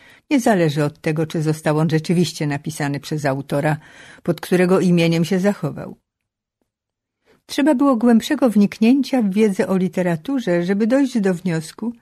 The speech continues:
że przy analizie każdego tekstu, a tym bardziej tekstu biblijnego, szczególnie ważne,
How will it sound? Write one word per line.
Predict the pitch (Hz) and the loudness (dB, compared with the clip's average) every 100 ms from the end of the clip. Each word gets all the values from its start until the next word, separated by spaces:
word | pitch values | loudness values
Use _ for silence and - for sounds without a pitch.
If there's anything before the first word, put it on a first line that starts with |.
| _ - - - | _ -20 -20 -12
że | 185 214 202 | -2 2 0
przy | - - 226 | -2 -6 0
analizie | 208 208 220 226 226 | 2 4 4 4 2
każdego | 233 208 240 254 220 | 0 0 0 0 0
tekstu, | 190 180 - - 185 202 _ | -2 -6 -8 -10 -8 -10 _
a | 185 | -8
tym | 160 180 | -2 -2
bardziej | 180 160 175 | -2 -2 -4
tekstu | 165 160 - | -4 -8 -8
biblijnego, | 139 151 143 139 180 254 147 165 _ _ _ - - | -4 -4 -2 -2 0 0 -2 -8 _ _ _ -20 -20
szczególnie | - - 254 339 302 | -10 -2 2 2 2
ważne, | 208 208 202 175 202 240 | 2 2 2 2 2 2